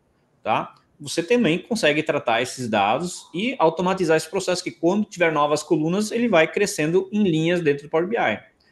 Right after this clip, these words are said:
Só que aí exige um tratamento, uma automatização maior dentro do Power Query, tá? Então, não importa o formato que tá, dá pra fazer muito milagre, né?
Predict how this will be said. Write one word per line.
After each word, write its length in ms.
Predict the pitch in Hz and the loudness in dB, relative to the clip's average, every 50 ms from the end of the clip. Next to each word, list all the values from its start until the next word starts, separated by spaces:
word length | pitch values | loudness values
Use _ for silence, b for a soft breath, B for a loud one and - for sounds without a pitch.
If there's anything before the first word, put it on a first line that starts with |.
| _ _ _ _ | _ _ _ _
Só 100 | - 151 | -2 0
que 100 | - 156 | 2 2
aí 120 | 151 170 185 | 4 4 2
exige 420 | 180 147 123 135 175 214 208 226 | 2 0 0 0 0 0 2 0
um 80 | 226 220 | 0 0
tratamento, 640 | 214 190 190 - 165 143 139 143 165 190 185 - | -2 -2 -2 -2 -2 -2 0 -2 -2 -2 -4 -4
uma 100 | 180 165 | -2 -2
automatização 720 | 165 180 - 190 180 180 180 - 160 165 165 160 - 170 | -2 -2 -2 -2 -2 -2 -2 -2 -2 -2 -2 -2 -4 -4
maior 380 | 170 175 170 156 139 139 143 143 | -4 -2 0 0 0 0 0 0
dentro 260 | 143 147 143 - 151 | -2 -4 -4 -6 -10
do 60 | 151 | -8
Power 280 | 143 - 151 175 190 - | -4 -2 -2 -2 -2 -2
Query, 360 | - 143 117 104 101 90 - - _ _ _ | 0 0 0 0 -2 -4 -8 -16 _ _ _
tá? 240 | - 110 110 - - - - - B B B B B _ - | 0 0 0 0 -2 -6 -12 -16 B B B B B _ -6
Então, 480 | 117 113 120 143 151 170 180 175 175 B B B B _ _ _ | -6 0 4 4 6 6 4 2 -4 B B B B _ _ _
não 180 | 139 151 196 254 | 0 2 2 2
importa 420 | 269 262 - 196 214 247 240 320 | 2 2 4 4 4 4 2 -2
o 40 | 254 | -2
formato 480 | - - 220 190 185 180 190 190 - | 0 0 0 2 2 2 0 0 -2
que 100 | - - | -6 -12
tá, 420 | 160 - 143 131 143 202 220 214 - - | -2 2 4 4 4 4 2 -4 -8 -6
dá 240 | 139 123 123 151 208 | 0 2 4 4 4
pra 160 | - 233 233 | 2 0 -2
fazer 220 | 220 - 202 220 | -2 0 0 2
muito 540 | 220 196 165 160 160 165 175 214 254 247 - | 2 2 2 2 2 2 2 0 0 0 0
milagre, 640 | 208 196 156 127 117 120 131 139 160 180 208 214 - _ _ _ _ | 0 2 2 4 4 4 4 2 0 -4 -6 -6 -10 _ _ _ _
né? 320 | - 110 117 135 180 180 | -4 -2 -2 -2 -2 -4